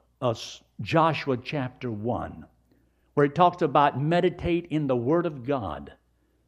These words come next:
so that you may know what to say and what to do,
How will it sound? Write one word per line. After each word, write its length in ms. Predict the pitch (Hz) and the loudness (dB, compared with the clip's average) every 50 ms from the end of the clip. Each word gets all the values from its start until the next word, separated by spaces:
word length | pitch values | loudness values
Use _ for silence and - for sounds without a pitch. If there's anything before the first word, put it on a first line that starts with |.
| _ _ _ _ | _ _ _ _
so 180 | - - 160 147 | 2 6 6 6
that 140 | 139 156 - | 6 4 2
you 180 | 139 170 185 | 0 0 0
may 240 | 180 180 175 170 165 | 2 2 2 2 2
know 320 | 160 156 165 170 170 185 190 | 2 2 4 6 8 8 8
what 460 | 180 127 135 170 147 - - - - | 6 6 4 2 0 0 -4 -8 -6
to 120 | 147 117 107 | -6 -6 -6
say 600 | - - - - - 151 143 143 156 160 170 175 | -8 -14 -12 -4 0 2 4 4 4 2 2 2
and 180 | 156 131 117 95 | 2 2 2 2
what 280 | 107 139 151 151 - - | 4 2 2 2 -2 -4
to 60 | 165 | -4
do, 800 | 143 110 95 104 135 131 127 127 135 156 175 185 165 - - | -4 -4 -2 2 4 6 6 6 6 4 4 2 0 -2 -6